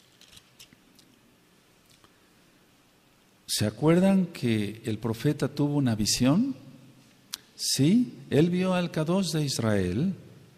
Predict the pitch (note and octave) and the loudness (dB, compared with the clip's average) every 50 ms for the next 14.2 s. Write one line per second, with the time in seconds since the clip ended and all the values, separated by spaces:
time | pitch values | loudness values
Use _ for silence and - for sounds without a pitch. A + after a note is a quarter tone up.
0 | _ - - - - - - - _ _ _ _ _ _ _ - - - - B2+ | _ -20 -20 -20 -20 -20 -20 -20 _ _ _ _ _ _ _ -10 -6 -2 0 2
1 | C#3+ F3+ A#3+ C4+ C#4 - - - - - - - - - - - - - - - | 4 4 4 4 2 -2 -10 -18 -20 -20 -20 -20 -20 -20 -20 -20 -20 -20 -20 -20
2 | - - - C#3 C#3 D3 D3+ C3+ F#3 G3 G3+ - - G#3 F#3 - - - - - | -16 -6 0 4 4 4 4 6 4 6 6 6 4 2 0 0 -4 -6 -8 -16
3 | - - - - - - _ _ _ _ _ _ _ _ _ - - - - - | -20 -20 -20 -20 -20 -20 _ _ _ _ _ _ _ _ _ -20 -20 -14 -14 -14
4 | - - - _ _ - C#3 C3 C3+ C3+ C3 B2+ C3 C3 C3+ C3+ D3 D3 D#3+ F3 | -14 -16 -20 _ _ -2 0 2 2 2 2 0 -4 -6 -8 -4 -2 0 2 2
5 | D#3+ E3 - F3 F3 F3 E3 E3 - F#3 F3+ F3+ F#3+ A3 B3 B3 A3+ - - - | 0 0 0 0 0 0 0 0 0 2 2 4 4 4 4 4 2 -2 -2 0
6 | A#2+ A#2+ A2+ A#2 A#2 A#2+ C3 C3 A#2 C#3+ C3 B2+ B2+ C3 C#3 D3 C#3 C#3+ - D#3+ | 0 2 2 2 2 2 2 0 0 0 -2 0 2 2 2 2 2 0 0 -2
7 | D3+ D3 D3+ D3+ D3+ F#3+ G3+ F#3 A#2 G#2+ G#2 G2+ - C#3+ C3 - - D#3+ F#3 A#3 | 0 2 2 2 2 2 2 2 0 0 -2 -2 -4 -4 -4 -2 0 2 2 2
8 | C4 - - - B2 A2+ A2+ A#2 A2+ A#2 G#2+ A2 - - A2+ A2 G#2 G2+ - A#2+ | 2 0 -2 -2 0 0 0 0 -2 -4 -6 -6 -6 -6 -6 -6 -6 -4 -2 -2
9 | A#2 C3 C#3+ - C3 B2 B2 B2+ B2 - D#3+ C#3+ C3 C3+ C3+ - - - C#3 A#2+ | 0 0 -2 -2 -2 -2 -2 -2 -2 -2 -2 -2 -2 -2 -4 -8 -6 -4 -2 0
10 | A2+ A2 G#2+ A2 B2 D3 C#3+ A2+ G2+ G#2 A2 G#2+ - - D#3+ F#3+ G#3 - - - | 0 0 0 0 0 0 -2 -2 0 0 0 -2 -2 -2 -4 -4 -4 -8 -14 -20
11 | - - - - - - - - G#2+ G#2 A2 G#2+ A2 G#2+ G#2 G#2 G#2 - - - | -20 -20 -20 -20 -20 -14 -10 -8 -4 0 2 2 2 2 0 -2 -4 -8 -12 -18
12 | - - - - - - - - G#2 G#2 G#2 G#2 G2+ G2+ G2 F#2+ F#2+ F#2 F#2 - | -20 -20 -20 -20 -20 -20 -14 -8 -4 -2 0 0 0 -2 -2 -4 -8 -10 -14 -18
13 | - - - _ _ _ _ - - _ _ - - C3 - A#2 G#2+ A2 A#2+ C#3 | -20 -20 -20 _ _ _ _ -20 -20 _ _ -8 -6 -4 -2 0 0 2 2 2
14 | D#3 F3 A3 A#3 | 2 2 0 -2